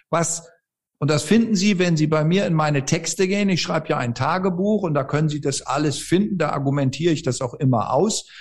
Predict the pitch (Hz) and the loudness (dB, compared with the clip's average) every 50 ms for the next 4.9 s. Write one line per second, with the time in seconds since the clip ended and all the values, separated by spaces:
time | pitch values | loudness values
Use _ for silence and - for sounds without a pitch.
0 | - - _ _ - 156 - - - - - - 127 139 147 151 165 190 - 175 | -20 -20 _ _ -4 -4 -4 -4 -6 -6 -4 -2 0 2 2 2 2 2 0 0
1 | 165 160 - - 147 147 131 - 151 156 180 185 180 185 180 170 170 180 190 214 | 0 -2 -2 -4 -4 -4 -2 0 2 2 4 4 2 2 2 2 2 4 4 2
2 | 202 - - 202 190 170 170 147 135 135 123 - - 120 127 135 143 160 151 160 | 2 2 2 0 2 2 2 0 0 0 -2 0 0 2 4 4 4 4 4 4
3 | 175 180 165 175 196 220 247 233 - - - - - - _ _ _ - 185 170 | 2 2 4 4 4 4 4 4 2 0 -6 -20 -20 -20 _ _ _ -2 0 2
4 | 185 175 147 143 127 127 160 170 196 220 226 - - - - - - - | 2 2 2 0 0 0 0 2 2 2 2 2 0 -4 -8 -14 -20 -20